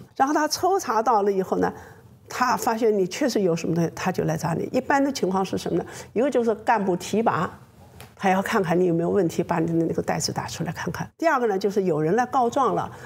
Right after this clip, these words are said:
而告的状不是说一告状就一定查你，是告状，如果是你告状告了袁立，但是袁立跟我是好朋友，或者是我就本身就要庇护他的人，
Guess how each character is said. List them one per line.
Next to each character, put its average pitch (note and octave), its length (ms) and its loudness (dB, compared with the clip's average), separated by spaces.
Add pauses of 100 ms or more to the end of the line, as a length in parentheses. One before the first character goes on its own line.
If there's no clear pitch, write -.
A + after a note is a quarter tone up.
而 A#3+ 240 0
告 C#4 280 2
的 B3+ 140 2
状 A#3+ 320 0 (160)
不 G#4 120 4
是 F4+ 140 0
说 D#4+ 160 0
一 D4+ 140 2
告 D#4+ 220 2
状 G#3 200 2
就 G#3+ 100 0
一 G#3+ 140 0
定 G#3+ 200 2
查 F3 280 -2
你， F3+ 180 0 (300)
是 - 140 -4
告 C#4+ 260 4
状， C4+ 220 2
如 G#3+ 180 2
果 C#4+ 100 0
是 C#4+ 140 0
你 A3 480 2 (320)
告 C#4 200 2
状 B3+ 200 2
告 A#3+ 200 2
了 A#3 80 4
袁 G#3 240 2
立， A#3 120 4
但 A#3 140 4
是 A#3 140 0
袁 G3 160 4
立 G#3+ 100 2
跟 A3+ 120 0
我 F3+ 140 2
是 G3 300 0 (160)
好 - 160 -2
朋 E3+ 140 0
友， G#3 160 4
或 G#3+ 140 0
者 G#3+ 120 4
是 G#3+ 120 0
我 G3 360 2
就 C#4 160 0
本 D#3+ 200 -4
身 C4+ 200 0
就 C4+ 100 0
要 G3+ 100 2
庇 G3 200 0
护 - 140 -4
他 G3 180 -4
的 F3 120 0
人， D#3+ 140 -2